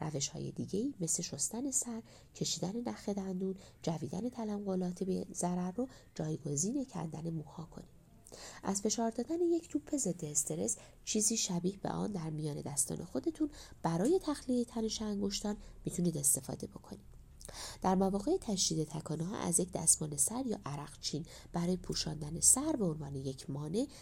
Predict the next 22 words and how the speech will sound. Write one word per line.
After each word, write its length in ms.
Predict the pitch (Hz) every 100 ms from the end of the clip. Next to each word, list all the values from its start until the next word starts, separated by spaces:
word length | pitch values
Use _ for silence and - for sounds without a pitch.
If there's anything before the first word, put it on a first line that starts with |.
| -
میان 280 | 160 170 311
انگشتان 600 | 339 285 254 226 - 208
و 80 | 165
موهای 280 | 139 139 139
خودتون 480 | - 196 160 - 208
استفاده 500 | 147 - - - -
کنید. 220 | 160 - - - - - - - - - - - - - - - - - - - -
از 180 | 202 196
دوش 220 | 285 -
آب 200 | 247 220
گرم 400 | 196 190 190 170
یا 140 | 147
سرد 440 | - - 160 160 156
برای 200 | 151 170
کم 240 | 165 160
کردن 360 | 156 151 151 151
استرس 580 | 147 - 175 269 330
یا 80 | 175
اضطرابتون 600 | 160 - 147 151 170 180
می‌تونید 320 | 165 - 175 175
کمک 360 | 135 - -
کنید، 320 | - - -